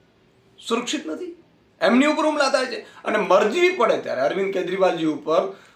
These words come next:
હુમલાઓ થાય, અરવિંદ કેજરીવાલજી ઉપર ને, અ, અ, જીવનો ખતરો થાય, એની જાન લેવાનો પ્રયાસ થાય, હત્યાનો પ્રયાસ થાય. ગાંધીજી ઉપર પણ આવી રીતે બે વાર પ્રયાસ કરેલો.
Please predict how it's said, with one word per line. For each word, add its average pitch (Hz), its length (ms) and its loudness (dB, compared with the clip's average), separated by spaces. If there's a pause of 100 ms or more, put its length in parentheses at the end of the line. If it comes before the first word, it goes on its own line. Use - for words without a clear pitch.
(140)
હુમલાઓ 170 600 4
થાય, 151 400 2
અરવિંદ 165 280 -2
કેજરીવાલજી 165 500 0
ઉપર 165 260 0
ને, 160 160 -2
અ, 123 380 -6 (440)
અ, 127 60 0
જીવનો 214 540 0
ખતરો 202 400 2
થાય, 139 340 0 (360)
એની 170 200 -2
જાન 170 260 2
લેવાનો 240 400 2
પ્રયાસ 190 380 0
થાય, 143 140 0
હત્યાનો 247 300 2
પ્રયાસ 202 240 0
થાય. 180 100 -2
ગાંધીજી 175 380 2
ઉપર 254 240 0
પણ 247 100 2
આવી 233 140 2
રીતે 233 140 -4
બે 214 180 4
વાર 240 220 2
પ્રયાસ 214 240 0
કરેલો. 156 280 -10